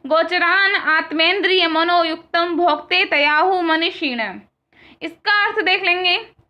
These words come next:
विवेकी पुरुष इंद्रियों को घोड़े बतलाते हैं तथा उनके घोड़े रूप से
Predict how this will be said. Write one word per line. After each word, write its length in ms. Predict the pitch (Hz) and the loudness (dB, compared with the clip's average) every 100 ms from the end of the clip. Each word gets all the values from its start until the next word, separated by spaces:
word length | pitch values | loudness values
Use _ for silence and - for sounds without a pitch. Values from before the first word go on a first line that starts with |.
| _ - - - _ | _ -20 -20 -20 _
विवेकी 640 | 285 381 381 415 453 480 508 | -2 0 2 0 0 0 0
पुरुष 380 | 392 381 392 440 - | 0 0 0 -4 -6
इंद्रियों 460 | 320 349 415 440 | -6 -2 0 0
को 220 | 453 440 349 | 0 0 2
घोड़े 520 | 370 302 302 381 392 | 2 2 2 0 -2
बतलाते 680 | 285 294 294 262 269 302 349 | -2 0 0 0 0 0 0
हैं 420 | 285 285 208 _ - - | 0 -2 -6 _ -20 -4
तथा 560 | 339 403 311 349 - - | -4 0 2 0 -2 -8
उनके 440 | 370 427 427 453 320 | -4 -4 0 0 2
घोड़े 440 | 349 302 370 453 | 2 4 4 2
रूप 240 | 415 427 | 0 -2
से 460 | 427 381 311 262 | -4 -2 0 0